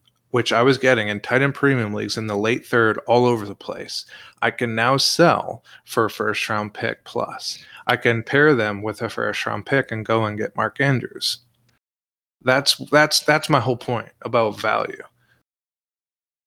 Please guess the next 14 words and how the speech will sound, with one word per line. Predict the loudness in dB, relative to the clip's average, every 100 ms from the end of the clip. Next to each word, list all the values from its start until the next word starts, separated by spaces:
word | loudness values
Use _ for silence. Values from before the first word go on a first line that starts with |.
| _ _ 0
I | 0
can | 2 -2 -2
pair | 2 4 4 4 0 -2
a | 0 -2 -6 -2
late | 0 0
third | 2 4 6
round | 4 2 0
pick | 0 0
from | -4 -2
last | -2 -2 -2
year | 0 0 -2 -6 _ _ _ _ _ _ _ _ _ _ _
and | -2 0
a |
first | 0 4 4 4 0 -8